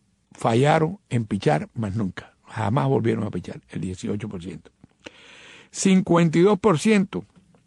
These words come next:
volvieron a la lista de lesionados con problemas del codo inmediatamente en el primer año. ¿Ok? De los ciento cinco pitchers que completaron la primera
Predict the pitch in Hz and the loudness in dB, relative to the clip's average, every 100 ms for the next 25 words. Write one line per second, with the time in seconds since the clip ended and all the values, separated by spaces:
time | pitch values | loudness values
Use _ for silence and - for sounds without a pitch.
0 | _ _ - 139 127 160 190 180 156 139 | _ _ -2 2 4 4 4 4 4 4
1 | 165 - 143 139 117 147 160 180 151 107 | 2 2 4 4 2 2 4 2 2 -2
2 | - 107 135 139 131 104 165 160 107 - | 0 0 2 2 2 2 2 2 2 -4
3 | _ _ _ _ _ 131 117 110 113 147 | _ _ _ _ _ -4 0 2 2 2
4 | 131 131 113 101 95 101 113 98 85 - | 2 0 -2 -4 -4 -2 -2 -2 -6 -10
5 | _ _ _ _ - 139 107 123 175 - | _ _ _ _ -20 -16 -8 -8 -8 -14
6 | _ - - - - - _ _ _ 143 | _ -20 -20 -20 -20 -20 _ _ _ 2
7 | 156 143 - 208 220 196 151 208 214 - | 4 4 4 4 4 4 2 4 2 2
8 | 151 156 180 - 107 - _ _ _ _ | 0 2 0 0 -6 -8 _ _ _ _
9 | _ - - 117 113 113 - 160 175 131 | _ -6 -4 -2 -2 -2 2 2 4 2
10 | 113 107 107 139 165 151 | 0 0 2 2 2 0